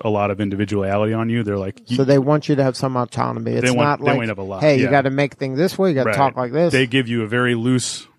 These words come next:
Speaker 1: kinda, "Hey, here's some designs that have worked for us. Here's some ideas that have worked for us." You know, there are things you need to follow, but for the most part, we want the store to look like you want it to look. We want, we want it to feel like you want it to feel. It's, it's your thing to do with as you please. So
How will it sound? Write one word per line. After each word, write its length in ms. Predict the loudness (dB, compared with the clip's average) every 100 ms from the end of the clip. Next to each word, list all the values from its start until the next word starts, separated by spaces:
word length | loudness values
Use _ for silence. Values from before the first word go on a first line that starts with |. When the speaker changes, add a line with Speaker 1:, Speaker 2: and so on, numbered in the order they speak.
| -8
Speaker 1:
kinda, 260 | -4 -2 0
"Hey, 240 | 2 2
here's 200 | 2 -2
some 140 | -2 -2
designs 400 | 0 2 2 0
that 60 |
have 80 | -2
worked 180 | -2 -2
for 160 | 0 0
us. 200 | 0 -2
Here's 180 | -4
some 140 | -4 -4
ideas 320 | -2 -2 -2
that 60 | -4
have 80 |
worked 160 | -4 -4
for 140 | -2
us." 320 | 0 0 -4 -14 _ _ _ _
You 60 | -4
know, 80 | 0
there 160 | 4 2
are 60 |
things 320 | 2 0 0
you 80 | -2
need 160 | -4 -6
to 60 |
follow, 440 | -2 2 4 4 2
but 180 | -2 -6 _
for 100 | -8
the 60 | -4
most 260 | -2 -2
part, 180 | -2 -2
we 60 | -2
want 180 | -4 -6
the 80 |
store 240 | -4 0 0
to 80 | 0
look 180 | -2
like 180 | -4 -2
you 120 | 2
want 160 | 4 4
it 80 | 2
to 80 | 2
look. 300 | 2 0 _ _ _ _
We 80 | -6
want, 240 | -6 -6 -6
we 100 | -8
want 200 | -8 -10
it 40 |
to 60 | 0
feel 180 | 4
like 180 | 4 2
you 60 | 0
want 160 | -2 -4
it 20 |
to 60 | -2
feel. 420 | 2 4 2 0 _ _ _
It's, 180 | -10 -8
it's 200 | -6 -6
your 180 | -2 -2
thing 200 | -2 -4
to 60 | -2
do 140 | -2
with 220 | -2 -2 -6
as 160 | -8 -8
you 60 | -10
please. 360 | -4 0 0
So 320 | 0 0 -2